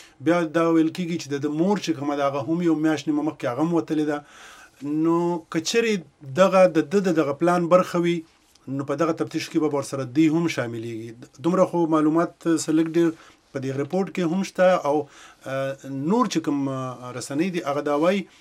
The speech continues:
آ، د ده کورواله، د ده ښځه چې کومه ده، هغې پورې د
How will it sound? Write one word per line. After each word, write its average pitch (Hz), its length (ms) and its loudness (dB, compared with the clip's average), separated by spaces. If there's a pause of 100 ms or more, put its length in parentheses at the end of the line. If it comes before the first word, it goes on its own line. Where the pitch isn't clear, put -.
(380)
آ، 139 380 -8 (720)
د 120 140 -10
ده 139 160 -4
کورواله، 160 540 2
د 147 120 -4
ده 135 120 -8
ښځه 185 260 -6
چې 175 100 -8
کومه 160 240 -2
ده، 151 200 -2 (380)
هغې 147 200 -2 (220)
پورې 151 240 0
د 135 100 -8